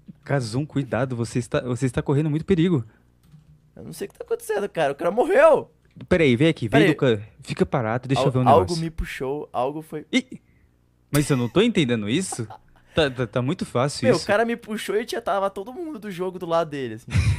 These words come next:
Speaker 1: <laughs> Olha lá, olha lá.
Speaker 2: Ah, não, o
Speaker 1: É o
Speaker 2: vampiro ele
Speaker 1: Lu-
Speaker 2: desconectou, desconectou.
Speaker 1: Ah,
Speaker 2: Mas o Pietro
Speaker 1: verdade.
Speaker 2: morreu de novo.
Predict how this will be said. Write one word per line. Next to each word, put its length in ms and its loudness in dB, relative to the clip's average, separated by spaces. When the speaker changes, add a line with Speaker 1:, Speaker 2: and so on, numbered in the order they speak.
Speaker 1:
<laughs> 540 2
Olha 120 4
lá, 120 4
olha 260 2
lá. 100 -12
Speaker 2:
Ah, 360 8
não, 100 4
o 40 6
Speaker 1:
É 20 2
o 20 -4
Speaker 2:
vampiro 320 2
ele 80 6
Speaker 1:
Lu- 60 0
Speaker 2:
desconectou, 920 -2
desconectou. 640 -8
Speaker 1:
Ah, 340 -8
Speaker 2:
Mas 160 0
o 20 -4
Pietro 320 0
Speaker 1:
verdade. 40 -2
Speaker 2:
morreu 180 0
de 100 -6
novo. 320 2